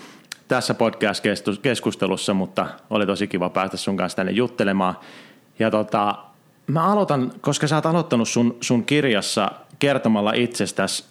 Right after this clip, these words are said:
tosi tietoisesti, mutta ristiriitaisesti. <laughs> Sä, sä sanot, ja mä luen nyt tässä sun kirjaas: "Olen yksin viihtyvä introvertti nörtti ja energinen, helposti uusiin ihmisiin tutustuva hauskan pitäjä. Olen analyyttinen, huolellinen suorittaja ja sekopäinen baaripöydillä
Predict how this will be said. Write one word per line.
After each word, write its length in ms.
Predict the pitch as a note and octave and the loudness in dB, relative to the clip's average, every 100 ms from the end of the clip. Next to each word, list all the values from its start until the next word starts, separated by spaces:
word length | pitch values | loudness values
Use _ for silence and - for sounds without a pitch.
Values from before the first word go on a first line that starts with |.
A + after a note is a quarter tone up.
| _ - | _ -2
tosi 600 | B2 A2+ A2 F#2+ - - _ - - | 0 2 2 0 -2 -14 _ -20 -2
tietoisesti, 760 | B2 A2+ G2 F#2+ F#2+ - G2 - | 2 2 0 -2 -2 0 0 0
mutta 280 | A#2 G2+ A2 | -2 0 2
ristiriitaisesti. 880 | A2 - G2 F#2 - F#2+ - - - - F#4+ A#3 | 0 0 0 0 -2 -6 -4 -4 -4 -2 0 2
<laughs> 320 | D#4 C4+ - | 2 4 4
Sä, 140 | A#2+ A#2 - C3 A#2+ | 4 2 2 0 2
sä 240 | D3 B2 | 2 2
sanot, 340 | C#3 C3+ A2+ | 2 2 2
ja 60 | A#2 | 4
mä 100 | A#2 | 4
luen 220 | C3 A2+ | 4 4
nyt 120 | G#2+ | 2
tässä 120 | - - | 0 0
sun 140 | G2+ | 2
kirjaas: 480 | B2 A#2 G2+ F2 - - - - | 4 4 2 2 -2 -10 -14 -2
"Olen 220 | A#2 A#2+ | 2 4
yksin 280 | D#3 D#3+ B2 | 4 2 2
viihtyvä 320 | G#2+ G#2 A2 | 4 2 2
introvertti 540 | C3 C3+ A2+ G2 - G#2+ | 2 2 2 2 2 4
nörtti 600 | C3+ B2 - A#2+ F2+ - - | 4 2 0 0 0 -2 0
ja 100 | G#2+ | 2
energinen, 420 | B2+ A2+ G#2 G2 | 4 2 2 2
helposti 380 | A#2+ G#2+ G#2+ G2 | 2 2 0 2
uusiin 320 | A2 G#2+ G2 | 2 4 2
ihmisiin 260 | G2 G2 F#2 | 2 0 0
tutustuva 380 | F#2 F#2 G2 | 0 2 2
hauskan 400 | G#2 G#2 - F2 | 2 2 0 -2
pitäjä. 420 | F2+ F#2+ E2 D#2+ - - - - - - | 0 0 0 0 -2 -8 -18 -18 -8 0
Olen 180 | A2+ | 2
analyyttinen, 600 | B2 C#3+ B2 G2+ - G#2 G#2+ | 4 2 2 0 2 2 4
huolellinen 420 | B2+ A2 G2 F#2 | 4 4 2 2
suorittaja 480 | A#2+ A2+ G2 - G2 | 2 2 0 0 0
ja 40 | |
sekopäinen 540 | A2 G#2+ G#2+ F#2+ G2 | 2 2 2 2 2
baaripöydillä 1000 | G2 G#2 G2+ E2 F#2 - - B2 B2 A#2 | 2 2 2 0 0 0 0 2 4 4